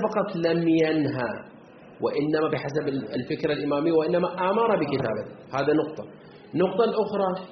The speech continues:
لدينا كتاب علي عليه السلام الذي كان يدونه، الذي يعبر عنه الشيخ أبو زرق الطهراني، كتاب من إملاء رسول الله صلى الله عليه وآله وبخط علي عليه السلام، وقد دون فيه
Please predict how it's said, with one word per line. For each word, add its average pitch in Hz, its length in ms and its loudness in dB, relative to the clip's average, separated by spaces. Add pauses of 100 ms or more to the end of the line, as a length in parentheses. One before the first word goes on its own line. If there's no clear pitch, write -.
(160)
لدينا 160 300 2 (120)
كتاب 160 280 0
علي 156 560 0 (100)
عليه 113 240 -4
السلام 104 340 -10 (520)
الذي 139 240 -2
كان 147 240 0
يدونه، 143 600 2
الذي 123 200 -2
يعبر 123 340 -4
عنه 127 160 -4
الشيخ 120 220 -8 (140)
أبو 117 140 -8
زرق 120 200 -8
الطهراني، 120 480 -4 (520)
كتاب 156 340 0 (200)
من 120 80 2 (140)
إملاء 131 360 0
رسول 123 460 -6
الله 139 200 -2 (140)
صلى 123 180 -6
الله 131 380 0
عليه 127 240 -2 (140)
وآله 143 320 -4 (100)
وبخط 127 500 -6
علي 143 560 -2
عليه 107 320 -4
السلام، 98 320 -12 (960)
وقد 131 220 0 (160)
دون 147 260 4 (140)
فيه 131 240 -2